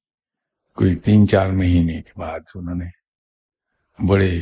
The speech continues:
धीमे लहजे में एक पासिंग रिमार्क के तौर पे उन्होंने कहा कि साहब, मैं भी वही, कारोबार भी वही, लेकिन वो कोलैप्स हो गया। इसी तरह मेरे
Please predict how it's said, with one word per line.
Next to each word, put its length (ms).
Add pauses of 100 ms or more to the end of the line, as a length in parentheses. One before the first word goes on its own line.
(500)
धीमे 400
लहजे 420
में 300 (1500)
एक 180 (100)
पासिंग 400
रिमार्क 520
के 100
तौर 240
पे 280
उन्होंने 640
कहा 300
कि 120
साहब, 280
मैं 360
भी 120
वही, 320 (540)
कारोबार 480
भी 140
वही, 380 (1200)
लेकिन 240
वो 320 (460)
कोलैप्स 440
हो 40
गया। 220 (1200)
इसी 260
तरह 360 (360)
मेरे 440